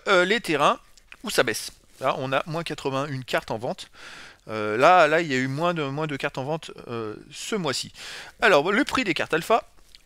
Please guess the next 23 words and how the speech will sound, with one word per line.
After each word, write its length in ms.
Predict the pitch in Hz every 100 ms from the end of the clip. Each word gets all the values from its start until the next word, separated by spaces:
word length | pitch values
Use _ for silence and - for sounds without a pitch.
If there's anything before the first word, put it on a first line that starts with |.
| _
on 80 | -
va 120 | 226
voir 100 | 214
les 100 | 254
variations 380 | 175 208 170 -
de 60 | 143
prix. 180 | - 143
Alors, 220 | 160 139
moi, 460 | 143 147 160 247
ce 120 | 247 -
que 100 | 180
je 120 | -
pense, 260 | 220 269
c'est 180 | - 175
qu'à 160 | - 196
mon 160 | 175
avis, 300 | 185 196 269 - 220
euh, 240 | 196 202
on 140 | 196 165
va 100 | 160
voir 220 | 185 214
des 100 | 180
variations, 580 | 170 170 170 - 247